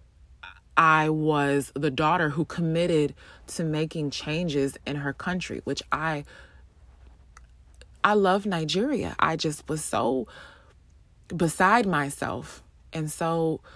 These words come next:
writing this children's book took a leap of faith. I had to take a leap of faith. I had to be very courageous in my, in my belief system. I had to believe what I was praying. I had to believe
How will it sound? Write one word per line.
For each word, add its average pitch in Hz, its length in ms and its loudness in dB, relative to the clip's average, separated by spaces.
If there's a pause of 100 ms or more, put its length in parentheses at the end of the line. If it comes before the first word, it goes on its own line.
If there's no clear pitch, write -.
(160)
writing 202 320 4
this 185 160 2
children's 214 420 0
book 143 320 0 (260)
took - 380 0
a 165 80 2
leap 170 240 2
of 143 80 -6
faith. - 220 0
I 208 80 8
had 240 160 0
to 196 60 -2
take - 180 -2
a 170 40 0
leap 175 180 0
of 143 100 -8
faith. - 340 -6 (520)
I 160 100 4
had 180 200 0
to - 100 -8
be 156 280 0 (300)
very 190 380 4
courageous 156 880 2
in 147 420 -2 (380)
my, 147 560 0 (680)
in 170 120 2
my 160 160 2
belief 160 340 2
system. 185 520 -2 (200)
I 151 100 2
had 160 220 -2
to - 140 -4
believe 151 800 2 (400)
what 165 160 2
I 160 120 4
was 147 200 -2
praying. 147 720 -2 (340)
I 147 80 2
had 160 200 4
to - 140 -2
believe 156 840 2